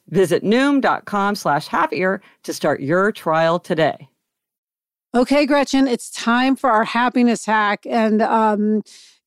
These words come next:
Speaker 2: you came up with this because, um, you were frustrated recently with an email chain.
Speaker 1: Yes. So this is a hack related to when you are in a long chain of emails with, you, often with several people, where they kind of drift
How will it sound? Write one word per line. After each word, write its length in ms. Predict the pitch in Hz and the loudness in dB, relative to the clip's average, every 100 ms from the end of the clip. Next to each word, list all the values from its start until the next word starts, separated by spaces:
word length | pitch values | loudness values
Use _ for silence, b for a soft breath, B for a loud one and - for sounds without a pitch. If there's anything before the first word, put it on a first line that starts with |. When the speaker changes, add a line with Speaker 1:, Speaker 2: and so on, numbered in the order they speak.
| 202 | 0
Speaker 2:
you 440 | 214 302 359 349 | 2 4 4 2
came 280 | - 320 302 | 2 4 4
up 200 | 277 - | 4 2
with 160 | 247 | -2
this 320 | - 240 202 - | 2 0 0 -2
because, 760 | 240 - 208 226 208 170 - 349 | -4 0 2 2 2 -4 -8 -2
um, 600 | 247 220 208 202 202 196 | 0 2 2 2 0 -2
you 320 | 208 220 233 240 | -2 2 4 4
were 240 | 220 214 | 4 2
frustrated 840 | 202 - 294 269 - 226 208 185 170 | 0 -2 0 0 -2 -4 -2 -4 -4
recently 560 | 185 196 196 175 175 | -4 -4 -6 -6 -8
with 220 | 185 240 226 | -8 -8 -4
an 120 | 214 | -4
email 500 | - 220 220 196 180 | 2 4 4 2 -2
chain. 500 | - 240 - 190 170 - | -6 -8 -8 -8 -12 -4
Speaker 1:
Yes. 420 | 175 - - - - | -2 -2 -8 -20 -10
So 440 | - 240 226 - - | 0 2 2 0 -2
this 240 | 190 254 | 0 0
is 100 | 330 | 0
a 140 | 320 254 | 0 2
hack 260 | 226 226 | 0 0
related 400 | 220 190 190 185 | 0 0 0 0
to 140 | - 190 | 0 0
when 320 | 175 208 247 | 2 2 2
you 220 | 262 247 | 2 2
are 140 | 214 170 | 2 2
in 420 | 208 202 202 202 | 0 -2 -2 -4
a 440 | - 180 175 175 - | 0 2 2 2 0
long 540 | 160 180 214 240 240 | 0 2 2 2 -2
chain 280 | - 233 202 | -2 -2 0
of 120 | 185 | -2
emails 840 | - 190 190 180 175 170 170 165 - - | -2 -2 0 2 2 2 0 -2 -8 -8
with, 380 | 160 180 - - | 0 0 0 -6
you, 220 | 208 208 | -2 0
often 320 | 208 214 240 202 | 4 2 2 -2
with 100 | 180 | 0
several 300 | 190 170 165 | -2 0 -2
people, 480 | - 175 175 160 | -2 -2 2 2
where 160 | 143 170 | 2 2
they 160 | 170 170 | 2 -2
kind 240 | - 196 | -2 -2
of 160 | 180 123 | -2 -4
drift 480 | 165 175 190 - | 0 0 0 -4